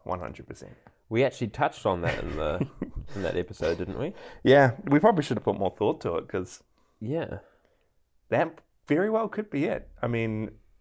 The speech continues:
Speaker 1: judging by as well what happens in The Abyss, aliens and the water go a bit hand in hand, you know?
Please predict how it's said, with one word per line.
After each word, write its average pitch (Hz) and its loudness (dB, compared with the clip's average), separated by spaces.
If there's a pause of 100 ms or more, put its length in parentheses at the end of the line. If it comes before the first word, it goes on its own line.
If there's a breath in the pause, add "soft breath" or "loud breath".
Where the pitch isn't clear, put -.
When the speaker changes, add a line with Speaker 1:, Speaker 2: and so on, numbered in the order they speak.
(220)
Speaker 1:
judging 143 4
by 123 6
as 92 0
well 123 6
what 95 -4
happens 110 0
in 101 -2
The 92 -4
Abyss, - 0 (1040)
aliens 254 2
and 247 2
the 240 2
water 240 4
go 262 4
a 247 2
bit 269 0
hand 240 2
in 220 -2
hand, 220 -2
you 107 -6
know? 123 -4